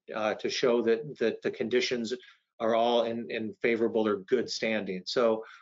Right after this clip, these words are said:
uh, a really, really cool tool. A lot of people are jumping on board, and,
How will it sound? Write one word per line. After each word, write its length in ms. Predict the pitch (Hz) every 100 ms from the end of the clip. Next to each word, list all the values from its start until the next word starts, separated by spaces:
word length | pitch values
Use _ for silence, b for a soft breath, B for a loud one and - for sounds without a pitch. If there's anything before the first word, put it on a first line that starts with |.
| B
uh, 300 | 120 107 120
a 20 | 120
really, 480 | 147 180 143 120 117
really 300 | 143 143 117 -
cool 220 | 143 127
tool. 480 | - 131 123 120 - _ _
A 40 | 107
lot 160 | 127
of 80 | 131
people 300 | 139 131 123
are 60 | 107
jumping 340 | 123 113 117
on 180 | 113 110
board, 400 | 113 117 113 113
and, 220 | 113 110